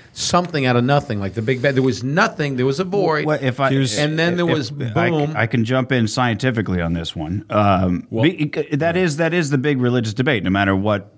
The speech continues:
Speaker 1: Right.
Speaker 2: sort of spiritual belief you have,
Speaker 1: Right.
Speaker 2: one way or another, you have to answer for yourself, "Well, then what before?" In philosophy,
Speaker 1: Right.
Speaker 2: the, the gods are eternal, and eternal by a philosophical standpoint means self-existing, self-maintaining, no beginning, no end. That would answer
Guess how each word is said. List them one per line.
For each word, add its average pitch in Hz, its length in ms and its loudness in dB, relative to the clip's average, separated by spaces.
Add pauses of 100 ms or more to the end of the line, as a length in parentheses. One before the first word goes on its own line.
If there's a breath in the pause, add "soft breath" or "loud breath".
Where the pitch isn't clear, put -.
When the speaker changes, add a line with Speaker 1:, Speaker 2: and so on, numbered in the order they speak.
Speaker 1:
Right. 135 160 0
Speaker 2:
sort 107 160 2
of - 240 -6
spiritual 120 480 0
belief 104 380 0
you 92 100 2
have, 95 500 -2
Speaker 1:
Right. 120 220 0
Speaker 2:
one 117 140 0
way 107 80 2
or 104 60 2
another, 95 580 -2
you 101 220 0
have 101 180 0
to 98 100 -6
answer 92 320 0
for 98 140 -2
yourself, 90 680 -2 (300 loud breath)
"Well, 110 200 2
then 104 320 4
what 107 300 2
before?" 90 460 -2 (380 loud breath)
In 113 180 2
philosophy, 107 960 0 (100)
Speaker 1:
Right. 95 300 0
Speaker 2:
the, 92 380 -4 (460)
the 110 80 0
gods 123 440 2
are 101 100 4
eternal, 92 560 0
and 90 140 -2
eternal 113 460 2
by 95 220 4
a 90 100 0
philosophical 104 640 2
standpoint 90 580 -2
means 85 260 -2
self-existing, 98 680 0
self-maintaining, 92 680 0
no 95 100 2
beginning, 90 360 -2
no 90 160 -4
end. 80 240 -8
That 92 100 -2
would 90 100 -2
answer 90 420 -4